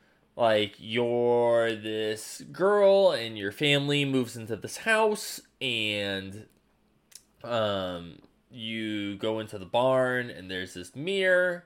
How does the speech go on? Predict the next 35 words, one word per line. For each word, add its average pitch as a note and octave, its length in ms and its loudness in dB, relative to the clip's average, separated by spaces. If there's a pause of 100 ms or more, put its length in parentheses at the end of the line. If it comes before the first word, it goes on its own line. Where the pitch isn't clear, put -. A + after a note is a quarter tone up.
(140)
and G2+ 220 -8
then G2 140 -8
you G2 120 -8
kinda G2+ 300 -8
go F2+ 120 -8
through B2 420 0
it B2+ 280 0
and G#2 160 -10
you F2+ 540 -6 (720)
wake G#2+ 380 -4
up G2+ 320 -2
in G2 320 -8
kind F#2+ 260 -10
of F2+ 80 -8
this F#2 220 -12
Alice G2 300 -4
in F#2+ 80 -12
Wonderland G#2 520 -4
world G2+ 340 0
where F#2 100 -4
there's F2+ 260 -2
this F2+ 140 -14
evil G2 320 -10
queen E3 580 -2 (100)
and G#2+ 160 -12
all G2+ 140 -6
these, G2+ 300 -8
like, F2+ 180 -10 (220)
kind G#2 200 -10
of E2+ 140 -10
rabbit B2 480 0
people, D#3+ 680 -2 (640)
and A2 920 -2 (460)
you B2+ 840 -2
are A#2 460 -2